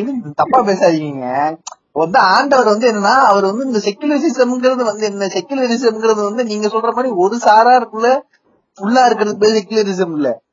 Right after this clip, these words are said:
எல்லாரும் சேர்ந்ததுதானே செக்குலரிசம். அவரு செக்குலரிசத்தை பின்பற்றுறாரு. அவரு வந்து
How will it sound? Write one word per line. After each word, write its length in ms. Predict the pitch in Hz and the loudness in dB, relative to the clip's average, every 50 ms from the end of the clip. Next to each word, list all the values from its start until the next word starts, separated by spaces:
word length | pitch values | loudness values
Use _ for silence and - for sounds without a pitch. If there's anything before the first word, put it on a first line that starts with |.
| _ _ _ | _ _ _
எல்லாரும் 460 | 123 135 160 190 226 269 277 277 247 226 | -6 -2 2 4 4 4 4 2 0 2
சேர்ந்ததுதானே 540 | 226 247 277 277 277 269 262 262 262 254 - | 2 2 2 4 4 2 4 4 2 0 0
செக்குலரிசம். 600 | - 233 196 - 214 214 202 196 190 175 180 160 | -2 -4 -6 -4 -6 -6 -4 -4 -6 -4 -2 0
அவரு 280 | 139 139 156 180 208 226 - | 2 4 4 2 2 0 -2
செக்குலரிசத்தை 640 | 208 202 - - 330 349 302 254 302 247 208 202 202 - | -4 -4 -4 -4 -6 -6 -4 -4 -6 -6 -4 -4 -6 -4
பின்பற்றுறாரு. 640 | 190 190 202 202 196 175 _ - 175 160 151 143 | -6 -10 -6 -8 -8 -8 _ -4 0 0 0 2
அவரு 260 | 131 123 127 147 156 165 | 2 2 0 0 -2 -4
வந்து 220 | 170 196 214 285 | -6 -2 -2 -2